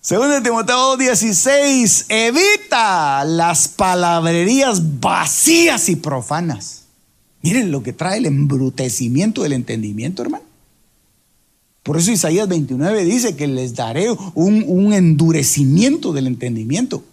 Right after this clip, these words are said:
porque ellos no quisieron. Ellos cre-, se creyeron muy sabios y fueron entorpecidos a causa de esa su, esa su aparente sabiduría. Por eso es que los fariseos no le atinaban, hermano.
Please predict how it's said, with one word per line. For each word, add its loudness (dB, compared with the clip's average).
porque -2
ellos 4
no 4
quisieron. -2
Ellos -2
cre-, -4
se -2
creyeron 0
muy 0
sabios 2
y -4
fueron 0
entorpecidos -2
a -12
causa -2
de 0
esa 0
su, -4
esa 0
su -4
aparente 0
sabiduría. -6
Por -4
eso 0
es 0
que -2
los 0
fariseos 0
no 4
le 2
atinaban, -2
hermano. -10